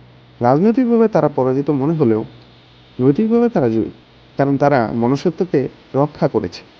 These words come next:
রবীন্দ্রনাথ এই উপন্যাসে বিপ্লবী রাজনৈতিক সমালোচনা করেছেন, কিন্তু স্বদেশ প্রেমের নয়। তিনি বলতে চেয়েছেন দেশে বড়,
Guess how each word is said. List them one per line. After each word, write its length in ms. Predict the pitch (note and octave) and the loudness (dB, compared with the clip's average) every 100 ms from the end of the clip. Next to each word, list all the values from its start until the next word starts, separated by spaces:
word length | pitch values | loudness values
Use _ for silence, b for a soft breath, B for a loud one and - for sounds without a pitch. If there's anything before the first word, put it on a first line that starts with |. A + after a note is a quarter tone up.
| - _ - _ _ _ - B2 | -20 _ -20 _ _ _ -2 2
রবীন্দ্রনাথ 460 | D3 A3 B3 B3+ - | 4 4 0 -2 -2
এই 220 | D3+ F3+ | 0 0
উপন্যাসে 580 | F3 F#3+ F#3+ E3+ A2+ A2 A2+ | -2 -4 -4 -4 -4 -4 -2
বিপ্লবী 400 | A#2 C#3 C#3+ C3+ | -2 0 2 2
রাজনৈতিক 460 | A#2 A#2 C3+ C#3+ | 0 -2 -4 -4
সমালোচনা 500 | - A#2+ C3+ C#3+ D#3 | -4 -4 -4 -4 -6
করেছেন, 320 | B2 G2+ - D2+ - | -4 -8 -10 -20 -6
কিন্তু 200 | B2+ A#2+ | -4 -2
স্বদেশ 420 | A#2+ B2 B2+ D#3+ - | -4 0 2 2 -2
প্রেমের 260 | F#3+ F3 B2 | -6 -4 -4
নয়। 180 | A2 - - - - - _ _ _ _ _ - | -4 -8 -16 -20 -20 -20 _ _ _ _ _ 0
তিনি 140 | F#3+ | 2
বলতে 340 | C#3+ D#3+ B3 | 4 4 2
চেয়েছেন 500 | A#3+ A3+ - B2 B2 | -2 -2 -2 -4 -2
দেশে 180 | A#2+ B2 | -2 -2
বড়, 360 | C3 B2 C3 | 0 2 2